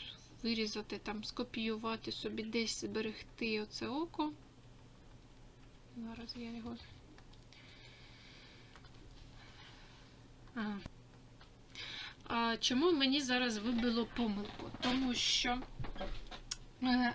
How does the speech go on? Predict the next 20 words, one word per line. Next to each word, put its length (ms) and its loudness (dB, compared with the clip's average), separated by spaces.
я 220 12
хотіла 360 6
скопіювати 640 2
око, 300 6
яке 340 4
знаходиться 580 0
на 160 4
основному 420 4
фоні. 380 -4
Тому 240 6
я 160 6
спустилася 720 -4
до 140 -2
основного 460 2
фону, 360 4
скопіювала. 760 4
Зараз 480 8
я 260 6
натискаю 520 2
«Створити». 720 6